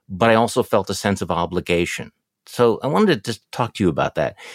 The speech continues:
You're twenty-two years old. You had probably, I don't know what you had been planning to do with your life.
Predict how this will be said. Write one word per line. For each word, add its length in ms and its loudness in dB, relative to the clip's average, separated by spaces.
You're 140 2
twenty-two 460 2
years 260 4
old. 340 -2
You 120 0
had 140 0
probably, 440 2
I 60 4
don't 140 4
know 60 6
what 240 2
you 80 4
had 220 2
been 160 2
planning 320 4
to 80 -4
do 120 4
with 180 4
your 100 0
life. 280 -2